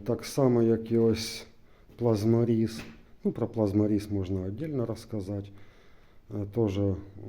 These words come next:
річ потужна і корисна. Ну, а полуавтомата так, е, працюю я ним уже три роки, напевно, десь, чи близько трьох років. Е,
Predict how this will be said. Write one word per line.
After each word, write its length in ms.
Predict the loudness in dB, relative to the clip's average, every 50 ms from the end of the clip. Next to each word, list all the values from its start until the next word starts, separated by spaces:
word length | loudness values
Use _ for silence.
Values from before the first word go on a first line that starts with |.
| -8 -8 -6 -4 -4
річ 420 | -4 -4 -4 -4 -6 -8 -10 -12 -14 -20 -20 -20 -20 -20 -20 -20 -20 -20 -20 -20 -20 -20 -10 -6
потужна 720 | -6 -6 -4 -4 -4 -2 -2 -2 0 0 0 0 0 -2 -4
і 40 | -8
корисна. 640 | -6 -6 -4 -4 -2 -2 -4 -4 -6 -8 -12 -12 -12 -12 -14 -20 -20 -20 -20 -20 -20 -20 -20 -20 -20 -20 -20 -20 -20 -20 -20 -20 -20 -20 -20 -20 -6 0
Ну, 120 | 2 4 4
а 60 | 4
полуавтомата 840 | 4 6 6 6 6 6 6 6 6 8 8 8 6 4 2 0
так, 460 | 2 2 2 2 2 2 -2 -6 -8 -6
е, 400 | -4 -2 -2 -2 0 -2 -2 -4 -6 -10 -16 -20 -20 -20 -20 -20 -20 -20 -20 -20 -20 -20 _ -20 -20 -20 -20 -20 -20 -18 -8
працюю 500 | -2 0 0 0 0 2 4 6 6 8
я 120 | 8 6 6
ним 200 | 6 6 4 4
уже 320 | 2 2 0 0 0 -2 -2 -6 -12 -18 -20 -20 -20 -20 -20 -20 -20 -20 -20 -20 _ -20 -20 -10
три 200 | -4 0 2 2
роки, 420 | 4 4 2 0 0 -2 -4 -4 -4 -6 -12 -20 -20 -20 -10
напевно, 680 | -6 -4 -4 -4 -4 -6 -4 -4 -2 0 0 0 0 0
десь, 320 | -2 -2 -4 -6 -6 -10 -14
чи 160 | -12 -10 -8
близько 420 | -6 -4 -4 -6 -6 -6 -8 -8
трьох 300 | -8 -6 -6 -6 -6 -6
років. 440 | -4 -4 -4 -4 -4 -6 -6 -6 -6 -8 -12 -18 -20 -20 -20 -20 -20 -20 -20 _ -20 -20 -20 -20 -20 _ _ -20 -20 -20
Е, 40 | -16